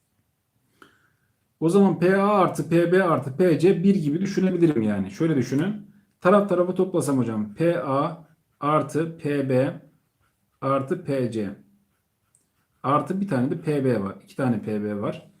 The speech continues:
O zaman burası iki bölü üç artı üç bölü dört.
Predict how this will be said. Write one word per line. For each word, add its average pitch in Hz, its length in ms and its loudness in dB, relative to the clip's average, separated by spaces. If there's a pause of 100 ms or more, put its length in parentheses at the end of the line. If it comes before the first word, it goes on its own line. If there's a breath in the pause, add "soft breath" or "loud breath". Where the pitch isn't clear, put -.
(440)
O 160 80 -2
zaman 175 260 -2
burası 175 280 2
iki 165 220 -8
bölü 147 200 -2
üç - 280 -8 (220)
artı 139 340 -4
üç - 300 -10
bölü 151 180 -2
dört. 110 240 -4